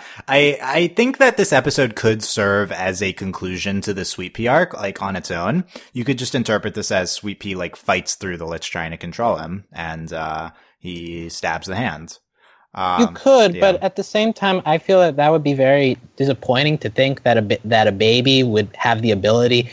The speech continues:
Speaker 2: to fight through the Lich's influence, something that neither Finn or anybody else has been able to do in this series so far.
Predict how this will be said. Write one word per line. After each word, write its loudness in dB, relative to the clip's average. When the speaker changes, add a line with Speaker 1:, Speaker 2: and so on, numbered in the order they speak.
Speaker 2:
to 0
fight -2
through -4
the -2
Lich's -2
influence, -2
something -2
that 2
neither 2
Finn 2
or 2
anybody 2
else 2
has -4
been -2
able 2
to -10
do 2
in 4
this 2
series 4
so 2
far. 2